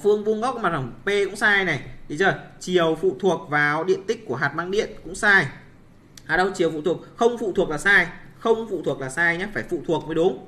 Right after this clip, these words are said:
Vậy thì câu bảy của mình là đáp án B. Rồi, chào, à, Đình Tấn nhá. Rồi, câu tám nào. Cảm ứng từ của một dòng điện xoay chiều,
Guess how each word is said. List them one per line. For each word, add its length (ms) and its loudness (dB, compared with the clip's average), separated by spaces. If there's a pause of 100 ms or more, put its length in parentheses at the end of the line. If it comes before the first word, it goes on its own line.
Vậy 100 -4
thì 100 -4
câu 160 -4
bảy 180 2
của 100 -6
mình 200 -8
là 60 -10
đáp 140 -6
án 160 -2 (140)
B. 80 -4 (1080)
Rồi, 360 0
chào, 340 4
à, 100 2
Đình 160 -6
Tấn 200 -4
nhá. 320 -2 (520)
Rồi, 180 2
câu 120 -2
tám 260 4
nào. 300 6 (140)
Cảm 220 6
ứng 140 -6
từ 280 6
của 60 2
một 180 -2
dòng 200 -2
điện 180 2
xoay 180 0 (100)
chiều, 280 2